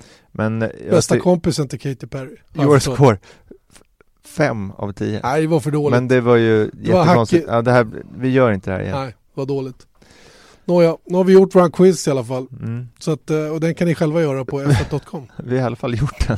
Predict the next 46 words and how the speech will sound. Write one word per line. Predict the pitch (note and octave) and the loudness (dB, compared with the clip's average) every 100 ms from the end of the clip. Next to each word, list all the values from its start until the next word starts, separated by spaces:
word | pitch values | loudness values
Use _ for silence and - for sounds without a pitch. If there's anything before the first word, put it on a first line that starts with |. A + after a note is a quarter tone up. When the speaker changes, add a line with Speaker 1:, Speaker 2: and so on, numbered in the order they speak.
| - | -4
Speaker 2:
<laughs> | |
Ja, | C3+ G3+ | 0 2
eller | F#3 F3+ | 4 4
hur? | E3+ B2 _ | 2 -2 _
Eller | - C#3 | -6 -4
Speaker 1:
Det | C3+ | -2
är | |
Speaker 2:
hur? | A#2 | -4
Speaker 1:
ungefär | A2 A2+ | -6 -6
det | G#2+ | -6
enda | G#2 G2+ | -8 -10
vi | G2 | -12
kan | G#2 G2+ | -10 -10
säga | A2+ A2+ A#2 | -8 -10 -10
om | A2 | -12
det. | A2 - - C#3+ | -16 -20 -12 2
Speaker 2:
Du, | F3+ F#3+ F#3 F#3+ F#3 | 6 6 6 6 4
ehm, | F#3 E3+ C3+ - C4+ | 2 -2 -8 -10 -10
finns | - F#3 E3 | -4 -2 0
det | |
något | F3+ | 2
mer | F#3+ | 0
tillägg | - F#3+ F3 F#3 | 2 2 2 0
inför | F3 E3+ | 0 2
helgen? | D#3 F#3 F#3 F#3 | 2 2 0 0
Det | E3 | 2
är | E3 | 4
ju | F3+ | 4
ett | |
speciellt | - E3 - D#3 C#3+ | 2 -2 -2 -4 -4
race. | D#3+ D#3 A2 - - F#4 | -4 -4 -6 -10 -10 -8
Speaker 1:
Mm. | A#2 A#2 | -6 -2
Speaker 2:
Det, | E3 E3+ | -4 -2
det | E3+ | -2
kan | D#3 E3+ | 0 0
vi | D#3+ | 2
ju | D3 | 0
säga. | - C3 B2 B2+ | -2 -4 -4 -6
Ehm, | C3 C#3 D3 C#3 C3+ C3 - | -8 -10 -10 -12 -14 -16 -20
tjugotre | - D#3+ - F3 E3+ | -8 -6 -2 -2 0
kurvor, | - D#3+ C3+ C#3 D#3+ - | 0 2 2 -2 -4 -6
det | C#3+ | -2
längsta | D3+ E3 C#3+ - D#3 | 0 0 -2 -4 -4
racet | D3+ C#3 - D3+ | -4 -4 -6 -8
för | D#3 | -6
säsongen. | C#3 C#3 C#3+ C3 C#3 D3+ | -6 -4 -4 -4 -4 -6